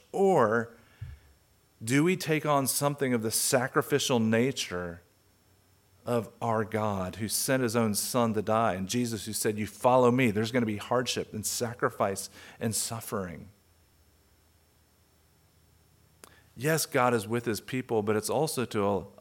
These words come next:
a life of self-denial to take up the cross and follow him.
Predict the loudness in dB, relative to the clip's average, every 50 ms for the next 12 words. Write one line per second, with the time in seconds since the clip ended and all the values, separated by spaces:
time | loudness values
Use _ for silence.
0 | -6 -4 -4 -2 0 0 0 0 0 -2 -6 -8 -6 -4 -2 -2 -2 -2 -4 -8
1 | -8 -4 -2 0 0 0 0 0 -2 -4 -6 -8 -10 -6 -6 -8 -8 -8 -12 -10
2 | -6 -4 -2 -2 -2 -2 -4 -10 -12 -10 -8 -8 -6 -6 -8 -10 -10 -10 -12 -12
3 | -14 -16 -20